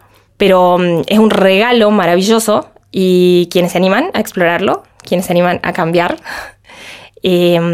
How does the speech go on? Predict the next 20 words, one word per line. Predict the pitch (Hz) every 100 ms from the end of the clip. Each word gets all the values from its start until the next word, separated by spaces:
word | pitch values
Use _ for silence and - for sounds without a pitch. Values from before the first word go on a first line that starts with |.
| 165
después | - 185 - 233 226
es | 240
tan | - 233
expansivo | 277 - - 196 180 - 220 185 226 254
ese | 196
sentir | 196 185 180 202
que | 208 170
todas | - 220
las | 247
personas | 196 202 214
que |
están | - 202
cerquita | 196 220 208 240 - _
también | - 165 180 208 233
lo | 233
sienten | 214 208 214 240
y | 226
de |
alguna | 175 196 202
manera | 196 202 226